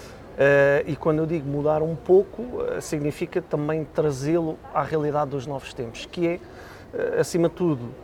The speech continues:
e eu usei este slogan logo nas primeiras entrevistas que dei, eh, que era que nós queremos ser a voz dos empresários. Ehm, e quando eu digo mudar um bocadinho o paradigma, é porque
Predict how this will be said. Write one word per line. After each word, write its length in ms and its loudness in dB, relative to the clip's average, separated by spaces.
e 260 -2
eu 120 6
usei 340 2
este 140 -6
slogan 360 -2
logo 280 -2
nas 120 -6
primeiras 380 -2
entrevistas 540 -8
que 100 -16
dei, 300 -2
eh, 500 -2
que 180 0
era 380 4
que 100 -2
nós 340 0
queremos 380 -4
ser 160 -4
a 40 -2
voz 280 2
dos 180 -8
empresários. 720 -8
Ehm, 600 6
e 100 -4
quando 180 2
eu 60 2
digo 160 -2
mudar 140 0
um 60 -2
bocadinho 400 -2
o 120 -8
paradigma, 680 -2
é 80 2
porque 400 -6